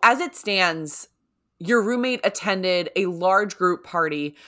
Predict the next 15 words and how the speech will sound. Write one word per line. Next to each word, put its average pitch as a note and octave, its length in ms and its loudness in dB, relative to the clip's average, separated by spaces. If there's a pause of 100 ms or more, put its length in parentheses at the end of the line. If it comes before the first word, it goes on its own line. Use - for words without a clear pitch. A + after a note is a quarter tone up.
(120)
where F#3 140 0
she F#3+ 160 -2
was F3 140 -2
pursuing A#3+ 800 -4
somebody G#3 640 0
else C3 580 -2 (600)
and G3+ 180 4
therefore F3+ 520 0
happened G3 460 2
to F3 60 -2
follow E3 300 0
your D3+ 260 -2
ex C3 280 -2
back - 460 -10
to C3+ 360 -6